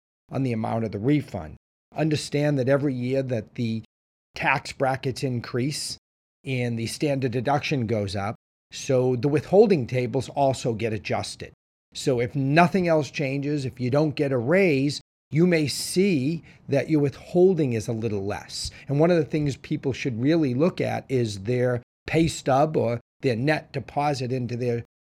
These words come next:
bank account in, in December. And then in January, look at their first check there, and all of a sudden you may see, "Hey, I got a few more dollars, uh, in my paycheck." And that's because they've adjusted the withholding tables for the new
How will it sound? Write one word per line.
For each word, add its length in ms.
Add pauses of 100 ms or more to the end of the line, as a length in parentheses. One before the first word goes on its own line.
(160)
bank 320
account 500
in, 180
in 240
December. 680 (340)
And 120
then 100
in 140
January, 560
look 180
at 120
their 120
first 380
check 300
there, 220
and 80
all 180
of 40
a 20
sudden 320
you 140
may 180
see, 280
"Hey, 220
I 80
got 120
a 60
few 180
more 160
dollars, 640 (600)
uh, 180
in 100
my 120
paycheck." 580
And 100
that's 220
because 400
they've 160
adjusted 480
the 80
withholding 560
tables 480 (240)
for 300
the 120
new 380